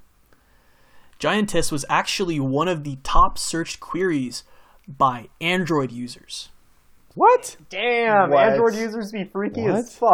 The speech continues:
Speaker 3: fuck.
Speaker 1: They're freaky as fuck, dude. They are nasty motherfuckers. All right, so it looks like we got Michael at two. I don't know why I'm keeping score. Michael at two, Chris at zero,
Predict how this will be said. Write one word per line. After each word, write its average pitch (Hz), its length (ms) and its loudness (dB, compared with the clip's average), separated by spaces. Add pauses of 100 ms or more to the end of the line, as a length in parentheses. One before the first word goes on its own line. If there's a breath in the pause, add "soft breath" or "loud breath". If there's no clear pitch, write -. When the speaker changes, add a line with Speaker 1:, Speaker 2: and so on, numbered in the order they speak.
Speaker 3:
fuck. 127 80 2
Speaker 1:
They're 143 120 -6
freaky 147 400 -6
as 156 120 -6
fuck, 208 360 -6
dude. 143 220 -10 (800 soft breath)
They 147 140 -4
are 139 220 -2
nasty 196 880 -6 (320)
motherfuckers. - 800 -14 (500 soft breath)
All 143 80 2
right, 131 160 -2
so 135 160 -6
it 135 40 -6
looks 180 240 -6
like 208 120 -2
we 165 100 -8
got 135 400 -2
Michael 170 500 -8
at 185 200 -4
two. 147 520 -4
I 156 60 -6
don't 190 100 0
know 175 100 2
why 139 140 2
I'm 131 100 -6
keeping 120 300 -14
score. - 320 -20 (280 soft breath)
Michael 220 260 -2
at 190 140 0
two, 147 520 -4 (400)
Chris - 240 -6
at 151 240 -2
zero, 127 540 -6